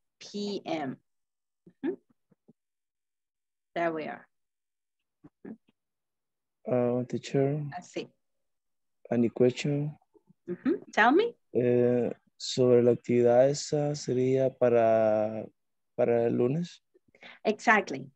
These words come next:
Speaker 1: Para Monday,
Speaker 2: Sí.
Speaker 1: pero la suben ahí en el WhatsApp, all right? La suben en el
Speaker 2: Ah, ok.
Speaker 1: WhatsApp para que las podemos ver acá.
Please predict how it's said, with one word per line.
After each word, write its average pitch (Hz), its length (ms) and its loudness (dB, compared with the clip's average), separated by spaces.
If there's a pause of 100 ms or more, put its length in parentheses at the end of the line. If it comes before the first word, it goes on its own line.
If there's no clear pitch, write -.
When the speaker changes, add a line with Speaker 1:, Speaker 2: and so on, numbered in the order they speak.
(280)
Speaker 1:
Para 233 180 6
Monday, 285 560 2 (100)
Speaker 2:
Sí. 160 60 -12 (500)
Speaker 1:
pero 240 240 4
la 220 160 4
suben 311 360 0
ahí 294 180 0
en 285 120 -2
el 277 100 0
WhatsApp, 247 500 -4
all 175 140 -4
right? 294 260 0 (100)
La 190 100 -8
suben 247 340 -4
en 254 140 0
el 226 120 -2
Speaker 2:
Ah, - 20 -6
ok. 247 40 -2
Speaker 1:
WhatsApp 247 560 -2
para 208 200 -2
que 208 120 -10
las 202 180 -6
podemos 196 460 -6
ver 196 180 -2
acá. 175 320 -8